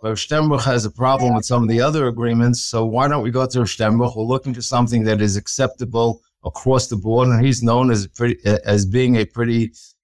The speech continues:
uh, as being a foremost Paisik of our generation, but also someone who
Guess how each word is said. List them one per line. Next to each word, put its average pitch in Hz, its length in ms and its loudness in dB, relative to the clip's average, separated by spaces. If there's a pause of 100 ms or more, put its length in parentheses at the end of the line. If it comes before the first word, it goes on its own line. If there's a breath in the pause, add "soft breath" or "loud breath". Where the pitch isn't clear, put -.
(100)
uh, 98 180 0
as 107 260 -4
being 127 240 2
a 101 40 0
foremost 123 600 0
Paisik 127 380 0
of 95 100 -8
our 131 220 2
generation, 117 640 2
but 113 220 -2
also 117 300 0
someone 131 340 2
who 117 320 -2